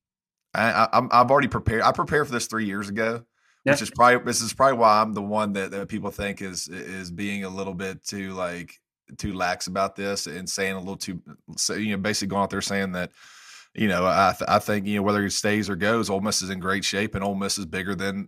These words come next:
Speaker 1: than, than Lane Kiffin himself, you know, and I, I think that Ole Miss has proven they can go out and get somebody. So do I want him to stay? Yeah. I want Lane Kiffin to be our coach, but I'm not gonna sit here and be in that crowd that cries and acts like our program's over if he leaves. I'm just not gonna do it. You know, if we're willing to go out and pay top dollar,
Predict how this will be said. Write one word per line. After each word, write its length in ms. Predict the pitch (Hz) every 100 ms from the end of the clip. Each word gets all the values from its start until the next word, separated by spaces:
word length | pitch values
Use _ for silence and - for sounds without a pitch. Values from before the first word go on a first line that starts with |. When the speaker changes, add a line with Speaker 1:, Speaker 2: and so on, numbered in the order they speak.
| 76
Speaker 1:
than, 400 | 101 101 101 -
than 320 | 101 104 104
Lane 280 | 95 104 110
Kiffin 320 | - 113 104
himself, 480 | 107 - 139 95 -
you 80 | 90
know, 120 | 92
and 100 | 92
I, 200 | 92 90
I 40 |
think 280 | 92 101 101
that 100 | 98
Ole 120 | 98
Miss 220 | 101 101 95
has 220 | 95 -
proven 340 | - 101 98
they 120 | 95
can 80 | 92
go 120 | 90
out 120 | 95 92
and 100 | 90
get 160 | 95
somebody. 520 | - 101 98 101 127 - - - - -
So 500 | - 101 98 101 98 107
do 100 | 107
I 60 |
want 220 | 101 113
him 60 | 127
to 60 | -
stay? 160 | 139
Yeah. 340 | 127 120 143 101 -
I 100 | -
want 200 | 113 117
Lane 160 | 120 107
Kiffin 260 | 127 113
to 40 | 110
be 80 | 104
our 100 | 98
coach, 400 | 139 139 - 95
but 280 | 101 95 - - -
I'm 140 | - 127
not 140 | 131
gonna 120 | 120
sit 200 | 110 123
here 120 | 120 110
and 80 |
be 120 | 98 104
in 80 |
that 160 | 101 101
crowd 380 | - 104 101 87
that 120 | 92
cries 380 | - 101 101 87
and 100 | 92
acts 160 | 92
like 140 | 98 90
our 80 | 90
program's 460 | 98 90 90 87
over 240 | 92 92 87
if 80 |
he 100 | 90
leaves. 400 | 85 95 87 - -
I'm 80 | 95
just 140 | 92
not 180 | 95 92
gonna 140 | 90
do 220 | 85 101
it. 100 | 90 -
You 120 | 95
know, 60 |
if 100 | 92
we're 60 | 98
willing 180 | 104 101
to 60 |
go 80 | 98
out 100 | 98
and 40 | 95
pay 140 | 101
top 280 | - 98 95
dollar, 400 | 127 107 104